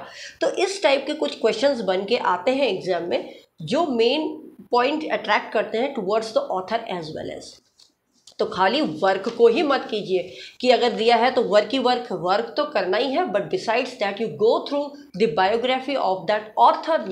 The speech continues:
mention the work along with them, right? एक तो आपको ये करना है, ठीक है। दूसरा आपको जैसे Indian English poetry है और आपके ब्रिट-, ये ब्रिटिश poetry, American poetry, तो ये जो poetry के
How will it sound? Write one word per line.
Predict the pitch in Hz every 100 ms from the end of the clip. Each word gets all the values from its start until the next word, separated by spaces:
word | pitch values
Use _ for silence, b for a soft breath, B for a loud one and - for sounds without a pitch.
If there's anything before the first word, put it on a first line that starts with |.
| 185
mention | 190 190 214 214 - - - 175 156 - 185
the | 190 170
work | 220 220 - 185
along | 170 165 165
with | - -
them, | - - - B B B -
right? | 170 226
एक | - 226 196
तो | 185
आपको | 165 180
ये | 165 165
करना | 175 165 175
है, | 180 226 - - -
ठीक | 185 -
है। | 480 B B B -
दूसरा | 240 262 - 339
आपको | 320 302 - 330 330 320
जैसे | 269 294
Indian | - 247 254 285 302 269 -
English | 220 220 269 277 -
poetry | 196 190 196 233 247
है | 226 226 233 B B -
और | 185 185 196
आपके | 196 208
ब्रिट-, | 208 202 202 196
ये | 190 190 190
ब्रिटिश | 180 214 269 -
poetry, | 220 214 233
American | 208 208 233 254 -
poetry, | 202 190 - 202 B B B B B -
तो | 349
ये | 320
जो | 359 381 -
poetry | 220 233 262 320
के | 330